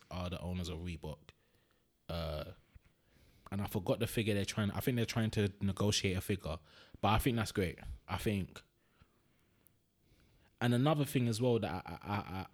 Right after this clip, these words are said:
I've, I've noticed, I feel like us black people are starting to take. So, f-, for example, Master P, he's made shoes. He's, did you know he was, he made, uh,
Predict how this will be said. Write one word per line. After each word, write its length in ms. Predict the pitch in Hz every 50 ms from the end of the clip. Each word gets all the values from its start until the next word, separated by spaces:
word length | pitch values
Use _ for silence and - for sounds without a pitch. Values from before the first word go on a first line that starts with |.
| 98
I've, 200 | 101 90 95 - - -
I've 120 | 87 95
noticed, 360 | 101 101 98 98 85 95 -
I 80 | 98 95
feel 220 | - - 113 107
like 360 | 104 104 101 - - - - - - - - - - - - _ _ _ _ _ _ _ _ - - - _ _ _ _ _ _ - - - - - _ _ _ -
us 200 | - 113 131 -
black 320 | 107 90 98 117 107 - -
people 380 | - 117 110 104 - - 98 95
are 80 | 95 95
starting 460 | - - 117 107 101 87 90 95 101
to 200 | - - 107 95 90 87 90 - - - _ _ _ _ _ _ _ _ _ _ _ _ _ -
take. 500 | - - 120 113 110 - - - - - _ _ _ _ _ _ _ _ _ _ _ _ _ _ _ _ _ _ _ _ _ _ _ -
So, 360 | - - 139 120 120 117 - - - - _ -
f-, 140 | - - - - -
for 140 | - - 156
example, 280 | 135 135 143 120 120 120
Master 260 | 127 143 151 - 139
P, 340 | - 135 113 95 87 87 - - _ _ _ _ _ _ _ _ _ _
he's 300 | - - - 123 113 104
made 260 | 113 120 123 117 110
shoes. 520 | - - - 101 98 98 98 95 - - - - _ _ _ _ _ _
He's, 320 | - - 110 101 98 - - - _ - - - - - - 98
did 160 | 131 151 170
you 60 | 208
know 80 | 214 214
he 160 | 202 190 180
was, 140 | 165 151 131
he 200 | 127 123 - 151
made, 380 | 143 147 151 151 147 139 117 101 -
uh, 400 | - 127 123 123 123 120 120 120